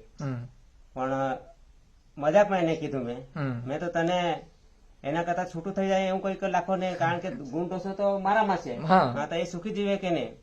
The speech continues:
Speaker 1: બરાબર.
Speaker 2: એટલે ત્યારથી મેં છે ને આ ભગતને
Speaker 1: છોડી દીધા.
Speaker 2: છોડી દીધા.
Speaker 1: હવે ડોક્ટરને ત્યાં તમારે શું શું ટ્રીટમેન્ટ કરી? કેટલા કેટલા વર્ષ ટ્રીટમેન્ટ કરી તમે?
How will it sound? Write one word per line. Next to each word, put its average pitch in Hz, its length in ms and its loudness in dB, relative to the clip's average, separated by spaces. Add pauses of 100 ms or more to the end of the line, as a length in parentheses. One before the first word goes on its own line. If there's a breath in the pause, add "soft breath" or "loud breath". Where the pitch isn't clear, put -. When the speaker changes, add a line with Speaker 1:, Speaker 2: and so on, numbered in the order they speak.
(100)
Speaker 1:
બરાબર. 139 440 6
Speaker 2:
એટલે 139 280 -8
ત્યારથી 165 340 0
મેં 175 140 -2
છે 170 120 -4
ને 160 300 -4
આ 147 140 -6
ભગતને 147 640 -6 (340)
Speaker 1:
છોડી 147 240 6
દીધા. 123 240 -2
Speaker 2:
છોડી 175 120 0
દીધા. 120 260 -6
Speaker 1:
હવે 151 220 6
ડોક્ટરને 190 640 8
ત્યાં 190 280 6
તમારે 185 360 6
શું 185 200 0
શું 170 200 -2
ટ્રીટમેન્ટ 151 440 -4
કરી? 151 240 2
કેટલા 165 300 6
કેટલા 139 280 4
વર્ષ 127 280 2
ટ્રીટમેન્ટ 131 440 -6
કરી 127 220 -4
તમે? 139 220 -10